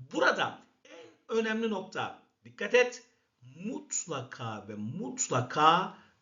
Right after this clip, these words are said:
bir aşamalılık vardır. Yani dikkat et, ilk öğretimin, ilkokulun ön koşulu okul öncesi, ilk öğretim ikinci kademenin ön koşulu ilkokul,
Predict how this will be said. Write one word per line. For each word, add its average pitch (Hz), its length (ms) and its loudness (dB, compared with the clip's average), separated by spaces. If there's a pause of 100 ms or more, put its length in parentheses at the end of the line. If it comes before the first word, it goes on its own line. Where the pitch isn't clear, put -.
(280)
bir 220 400 6 (340)
aşamalılık 180 1200 6
vardır. 98 480 -2 (320)
Yani 175 420 10 (460)
dikkat 214 240 4
et, 247 240 8 (600)
ilk - 420 -4 (120)
öğretimin, 190 1000 2
ilkokulun 175 800 0
ön 147 240 -2
koşulu 120 380 -6
okul 180 260 -2
öncesi, 214 680 4 (340)
ilk 190 320 -6
öğretim 202 400 2
ikinci - 460 -8
kademenin 165 440 2
ön 151 240 -2
koşulu 120 340 -6
ilkokul, 214 680 0